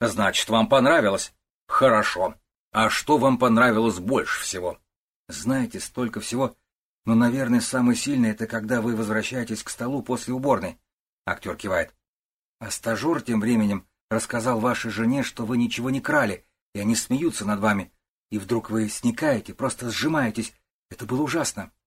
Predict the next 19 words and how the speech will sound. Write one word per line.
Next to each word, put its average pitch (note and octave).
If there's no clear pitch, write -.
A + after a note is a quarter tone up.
«Значит, G#2+
это G2+
самое G2
сильное. F#2+
А F#2+
почему?» F3
ненасытно G#2
допытывается G2+
актер. -
«Потому B2
что... A2+
Не G2+
смейтесь, -
но A2+
это A2+
было A#2+
похоже A#2+
на B2
нас. A#2+